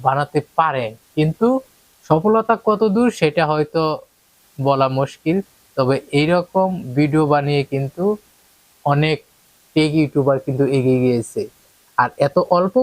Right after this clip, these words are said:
বয়সে টেক মোস্তাক এত তাড়াতাড়ি সফলতা পেয়েছে, এই বিষয়টা কিন্তু ব-, আপনি যদি একবার চিন্তা করে দেখেন, তাহলে কিন্তু বুঝতে পারবেন যে ক্রিয়েটিভ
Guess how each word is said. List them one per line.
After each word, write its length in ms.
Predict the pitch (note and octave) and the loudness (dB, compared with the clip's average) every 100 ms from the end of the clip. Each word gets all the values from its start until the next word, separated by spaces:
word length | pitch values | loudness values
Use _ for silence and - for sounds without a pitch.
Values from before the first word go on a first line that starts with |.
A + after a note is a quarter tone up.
| A#3 | 2
বয়সে 340 | B3 A#3+ A#3+ A#3 - | 2 0 0 -2 0
টেক 160 | F3+ F3 - D#3+ | -2 -2 -2 0
মোস্তাক 460 | F3+ - G3 F#3 F3 - | 0 -2 -2 0 -4 -8
এত 80 | D3+ D#3 | -4 -2
তাড়াতাড়ি 400 | F3 E3+ F3 F3+ F3+ | 0 0 0 0 0
সফলতা 400 | D3 C#3+ D#3 - E3 | 0 0 0 -2 -4
পেয়েছে, 360 | F3 E3+ - F3+ F3+ - _ D3+ | -2 -2 0 -2 -2 -6 _ -2
এই 80 | B2+ C#3+ | 2 0
বিষয়টা 380 | C#3+ F3 F3+ F3 - | 0 0 0 0 0
কিন্তু 340 | F3 E3 F#3 F3+ - _ _ _ _ _ _ - | -2 -2 -2 -2 -4 _ _ _ _ _ _ -12
ব-, 120 | A#2 - - | -12 -4 -2
আপনি 180 | C3 D#3 D#3 | -2 0 2
যদি 120 | E3 E3 | 2 2
একবার 200 | D#3+ D#3+ | 0 0
চিন্তা 220 | D#3+ D3+ E3+ | -2 0 0
করে 120 | E3+ D#3+ | 0 0
দেখেন, 220 | D#3+ F3 F3 | 0 0 0
তাহলে 220 | D3+ C3+ C3 | 0 0 -2
কিন্তু 180 | D3 C#3+ B2 | -2 -4 -2
বুঝতে 240 | B2+ - A#2 A#2+ | -4 -6 -2 0
পারবেন 340 | A2+ A2 A2 G#2 _ _ _ _ B2+ | 0 0 -2 -4 _ _ _ _ -4
যে 80 | B2 | -2
ক্রিয়েটিভ 340 | - C#3+ C#3+ | 0 -2 0